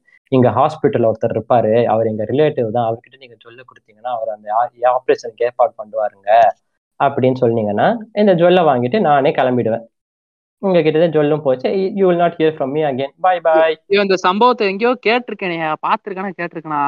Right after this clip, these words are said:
Speaker 2: ஐயோ, இந்த தடம் படத்துல பண்ணுவானே அந்த மாதிரி தானே,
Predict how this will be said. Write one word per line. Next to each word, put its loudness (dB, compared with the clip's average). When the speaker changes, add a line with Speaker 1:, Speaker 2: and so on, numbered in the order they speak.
Speaker 2:
ஐயோ, -2
இந்த 0
தடம் 2
படத்துல 0
பண்ணுவானே 0
அந்த -4
மாதிரி 2
தானே, 0